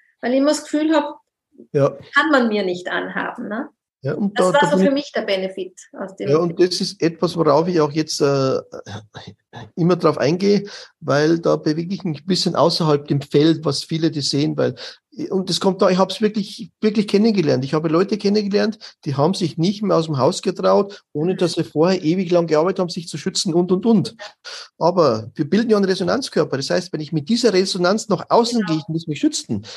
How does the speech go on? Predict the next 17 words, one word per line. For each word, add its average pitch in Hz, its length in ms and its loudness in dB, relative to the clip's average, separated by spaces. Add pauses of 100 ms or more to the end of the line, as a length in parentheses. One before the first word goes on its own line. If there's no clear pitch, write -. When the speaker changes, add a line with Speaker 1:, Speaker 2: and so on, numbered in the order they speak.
(120)
Speaker 2:
was 156 180 -2
kommt 160 240 -4
zurück? 247 420 -2 (360)
Ja? - 160 2 (360)
Speaker 1:
Ja. 226 220 -4
Speaker 2:
Und, 165 240 0
äh, 170 300 2 (480)
der 180 100 4
Satz 190 300 2
klingt 220 180 2
für 226 80 -2
die 202 80 2
meisten 185 380 2
am 202 100 0
Anfang, 202 480 -2
äh, 165 800 -2
ja, 165 140 -2